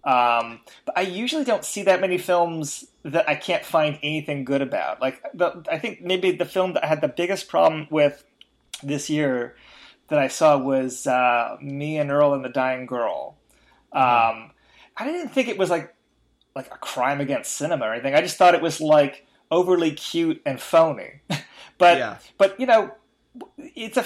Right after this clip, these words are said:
Speaker 1: it's a, it's a, it's an up and coming filmmaker. Like, they might make something good. There's some scenes in it that work, you know, like, I, I
Speaker 2: Do
Speaker 1: try
Speaker 2: you ever, do you, do you ever feel yourself hating something more because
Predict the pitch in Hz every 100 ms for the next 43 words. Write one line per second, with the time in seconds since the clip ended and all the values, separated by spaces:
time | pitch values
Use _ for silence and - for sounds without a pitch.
0 | - 226 226 247 196 190 185 202 190 185
1 | - 214 196 202 180 - 208 202 208 214
2 | 208 165 156 180 190 202 170 196 - 131
3 | 131 131 165 135 160 165 247 196 - 226
4 | 247 180 147 131 117 170 135 117 _ _
5 | 160 151 151 156 233 180 - 175 151 214
6 | 247 269 254 247 240 175 170 208 226 226
7 | 226 220 _ 160 180 202 208 - 175 185
8 | 160 185 180 175 165 170 156 151 _ _
9 | _ _ _ _ _ _ _ - 170 170
10 | 170 165 160 156 139 131 135 139 139 135
11 | 139 127 120 -